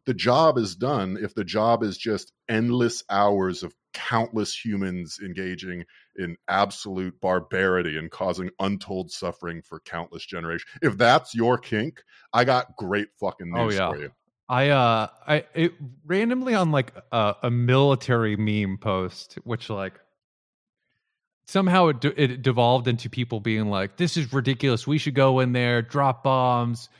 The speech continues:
Speaker 2: raise villagers," same shit you're talking about. And it's just a series of veterans being like, "What do you think we've been doing for twenty years? What
Speaker 1: Yeah,
Speaker 2: do you
Speaker 1: I,
Speaker 2: think
Speaker 1: we've been
Speaker 2: has
Speaker 1: busy.
Speaker 2: occurred? It didn't work, you dumbass." It's so funny to see that, like,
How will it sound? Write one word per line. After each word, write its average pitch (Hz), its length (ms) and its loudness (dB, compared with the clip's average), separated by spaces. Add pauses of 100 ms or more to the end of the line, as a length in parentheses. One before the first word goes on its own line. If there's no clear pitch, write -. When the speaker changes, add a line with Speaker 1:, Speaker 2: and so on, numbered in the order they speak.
(160)
Speaker 2:
raise 135 260 0
villagers," 127 380 2
same 214 160 0
shit - 100 -4
you're 143 120 -2
talking 143 280 0
about. 117 280 -2
And 143 80 0
it's 147 100 0
just 214 160 0
a 208 60 0
series 185 300 2
of 131 80 -4
veterans 135 320 0
being 143 160 -2
like, 135 200 -2
"What 180 160 4
do 302 60 6
you 349 140 8
think 339 220 2
we've 330 200 6
been 302 180 4
doing 262 320 6
for 285 120 4
twenty 247 360 4
years? 226 680 4 (400)
What 170 120 6
Speaker 1:
Yeah, 190 80 10
Speaker 2:
do 294 40 4
you 311 80 8
Speaker 1:
I, - 20 8
Speaker 2:
think 311 260 2
Speaker 1:
we've 226 120 2
been 240 160 4
Speaker 2:
has 269 160 4
Speaker 1:
busy. 214 120 4
Speaker 2:
occurred? 220 320 2 (180)
It 220 180 0
didn't 285 300 2
work, 262 300 4
you 214 120 0
dumbass." 196 580 2
It's 170 160 -2
so 262 220 0
funny 226 360 -2
to 160 80 -2
see 165 260 -2
that, 147 160 -2
like, 120 220 0